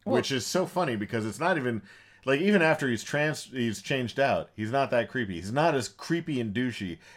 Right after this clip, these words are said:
Speaker 2: as he is when he's talking to Edward Furlong about his mom.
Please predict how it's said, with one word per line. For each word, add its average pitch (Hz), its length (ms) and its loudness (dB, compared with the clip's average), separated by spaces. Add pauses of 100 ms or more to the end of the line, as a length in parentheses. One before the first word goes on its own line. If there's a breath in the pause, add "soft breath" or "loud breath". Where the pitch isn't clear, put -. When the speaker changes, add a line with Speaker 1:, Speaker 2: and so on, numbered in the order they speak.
Speaker 2:
as 120 220 0
he 120 180 0
is 113 200 0
when 107 180 -4
he's 107 180 -4
talking 117 320 2
to 98 80 0
Edward 95 320 -4
Furlong 95 420 -4
about 80 220 -4
his 76 120 -10
mom. 80 420 -10